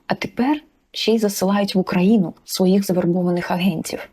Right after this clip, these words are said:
Подивіться на ці обличчя. Це Ірина Кременовська і Олексій Святогор. Це докхантери.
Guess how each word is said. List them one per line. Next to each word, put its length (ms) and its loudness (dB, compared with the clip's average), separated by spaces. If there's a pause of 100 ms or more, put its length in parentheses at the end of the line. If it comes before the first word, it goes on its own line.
(100)
Подивіться 420 2
на 120 -2
ці 160 -4
обличчя. 600 0
Це 200 -4
Ірина 260 4
Кременовська 760 -2
і 300 0
Олексій 380 0
Святогор. 640 -2 (240)
Це 140 0
докхантери. 760 0